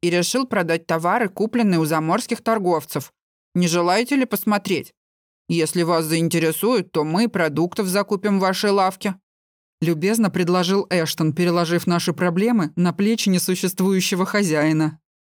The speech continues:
Молодой человек кивнул и отказываться не стал. На прилавок были выложены три баночки. «Как интересно, с картинками?»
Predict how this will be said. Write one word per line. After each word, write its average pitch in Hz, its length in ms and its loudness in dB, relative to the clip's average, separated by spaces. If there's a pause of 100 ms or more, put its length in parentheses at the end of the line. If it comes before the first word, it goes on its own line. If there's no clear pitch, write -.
(300)
Молодой 185 440 2
человек 180 420 0
кивнул 208 380 2
и 185 40 2
отказываться 180 600 0
не 190 80 4
стал. 160 440 0 (680)
На 165 140 2
прилавок 180 520 0
были 170 220 0
выложены 185 500 2
три 208 140 -2
баночки. 160 640 0 (880)
«Как 160 260 -2
интересно, 165 760 0 (160)
с - 100 -8
картинками?» 170 880 0